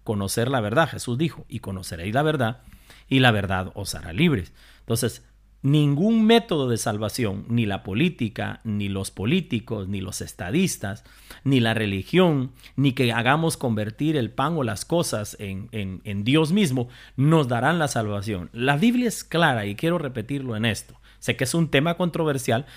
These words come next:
pero es un tema que podemos hablarlo con libertad y con democracia, porque Jesús lo dijo,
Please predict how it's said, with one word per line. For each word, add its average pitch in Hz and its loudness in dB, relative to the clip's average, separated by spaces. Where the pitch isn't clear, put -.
pero 127 2
es 131 0
un 135 2
tema 139 0
que 120 -2
podemos 117 0
hablarlo 120 0
con 113 -2
libertad 98 -2
y 123 -2
con 110 -8
democracia, 95 -2
porque - -8
Jesús 120 -2
lo 135 2
dijo, 135 -2